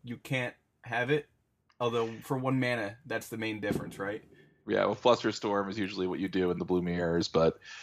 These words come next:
Speaker 2: you know, Flusterstorm not hitting, you know, something like Jace is important, or,
Speaker 1: Mm-hmm.
Speaker 2: you know, something Show and Tell, being able to work around it. Um, yep. Nibble Obstructionist, two and a blue for a creature, bird wizard.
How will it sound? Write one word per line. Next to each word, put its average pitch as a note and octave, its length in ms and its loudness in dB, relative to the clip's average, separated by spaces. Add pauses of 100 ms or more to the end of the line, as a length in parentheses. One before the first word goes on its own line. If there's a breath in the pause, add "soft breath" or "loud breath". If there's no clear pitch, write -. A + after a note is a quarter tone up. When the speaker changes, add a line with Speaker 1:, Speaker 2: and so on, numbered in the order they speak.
(140 loud breath)
Speaker 2:
you - 80 8
know, F2+ 80 8
Flusterstorm F#2 600 6
not F2+ 220 6
hitting, F#2+ 520 6 (260)
you - 80 -6
know, D#2+ 60 -2
something E2+ 240 -2
like E2 120 0
Jace D#2+ 400 6
is E2 220 4
important, D#2 640 2
or, E2 220 6
Speaker 1:
Mm-hmm. D#2+ 80 -8 (100)
Speaker 2:
you F#2+ 60 6
know, E2 160 6
something F2 380 2
Show F2 240 6
and E2+ 80 0
Tell, E2 240 6
being F2 160 -2
able D#2+ 100 -2
to E2 60 -2
work E2 180 -4
around D#2+ 320 0
it. - 120 4 (880 loud breath)
Um, F#2+ 500 6 (480 soft breath)
yep. C3 220 6 (600 loud breath)
Nibble D3 520 6
Obstructionist, A2 960 2
two B2 120 2
and B2 80 4
a - 40 2
blue F#2+ 280 4
for F2 240 -2
a F2 60 -2
creature, G#2 520 4
bird F#2+ 300 6
wizard. G#2+ 640 8